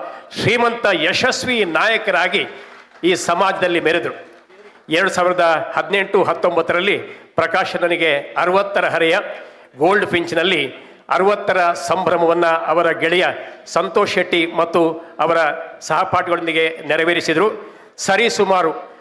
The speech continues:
ಐವತ್ತು ಸಾವಿರ ಜನರಿಗಿಂತ ಮಿಕ್ಕಿ ನೆರೆದು ಅಭೂತಪೂರ್ವವಾದಂತಹ ಒಂದು ಹುಟ್ಟುಹಬ್ಬವನ್ನು ಆಚರಿಸಿದರು.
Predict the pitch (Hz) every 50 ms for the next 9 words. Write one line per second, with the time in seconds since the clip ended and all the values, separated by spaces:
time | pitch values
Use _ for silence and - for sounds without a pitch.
0 | - - - 160 185 214 214 220 214 214 214 - 202 196 180 - - - - 180
1 | 175 190 196 220 220 202 220 208 208 202 196 - 185 190 196 196 180 190 180 185
2 | - 190 180 180 175 - - - - 147 143 139 135 151 185 254 - - - 277
3 | 220 165 135 113 139 143 160 180 202 208 196 220 254 - - - - - - -
4 | 156 - 190 180 202 285 294 302 302 294 302 285 - - 240 233 220 214 214 208
5 | 202 202 - 190 185 185 190 190 185 170 139 180 202 - 233 233 220 - 196 185
6 | 185 175 160 160 160 196 160 147 - 175 170 151 180 226 233 - - - -